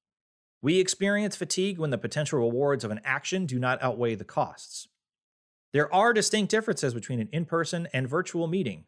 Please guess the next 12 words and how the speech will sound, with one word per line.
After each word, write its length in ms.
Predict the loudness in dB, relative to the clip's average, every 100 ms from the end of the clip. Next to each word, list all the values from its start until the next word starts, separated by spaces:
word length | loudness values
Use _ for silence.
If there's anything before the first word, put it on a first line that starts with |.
| _
such 220 | -8 -2 -2
as 180 | 0
technical 400 | -2 -4 -4 -4
issues 500 | -2 0 2 2 -2 -4
and 100 | -4
an 100 | -2
increased 360 | -4 -4 -6 -2
cognitive 420 | -2 -2 -4 0
load 440 | 4 4 2 -6
due 100 | -10
to 100 | -8
distractions 840 | -8 -10 -6 -6 -4 -6 -6 -8